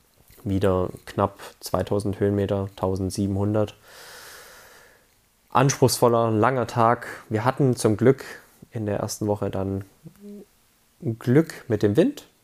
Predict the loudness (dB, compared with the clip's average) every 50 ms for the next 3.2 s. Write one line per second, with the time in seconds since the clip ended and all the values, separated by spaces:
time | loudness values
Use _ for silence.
0 | -6 -4 -4 -2 -2 -2 -2 -4 -4 -4 -6 -6 -4 -6 -8 -8 -6 -6 -4 -2
1 | 0 -2 -2 -2 -4 -2 -2 0 0 0 -2 -2 -4 -6 -4 -4 -4 -4 -4 -6
2 | -6 -6 -6 -8 -8 -8 -8 -8 -8 -6 -6 -6 -8 -10 -12 -8 -6 -4 -2 -2
3 | -2 -2 -4